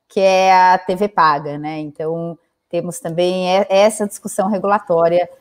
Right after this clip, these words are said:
em curso. Mas o setor, como diz o Guilherme, sempre muito bem articulado.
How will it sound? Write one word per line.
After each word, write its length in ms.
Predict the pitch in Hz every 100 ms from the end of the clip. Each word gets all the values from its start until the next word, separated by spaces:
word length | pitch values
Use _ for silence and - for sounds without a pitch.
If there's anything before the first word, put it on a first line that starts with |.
| _ _ _ _ 185
em 140 | 233
curso. 600 | 240 202 180 - - 147 _ _ _ _ _
Mas 680 | 175 170 180 180 175 170 - -
o 80 |
setor, 400 | 180 208 214 226
como 340 | 240 220 220 208
diz 320 | 185 220 226
o 60 | 220
Guilherme, 640 | 214 202 196 208 214 226
sempre 500 | - 202 202 202 202
muito 260 | 196 202
bem 160 | 196 190
articulado. 640 | 190 - - 196 165 160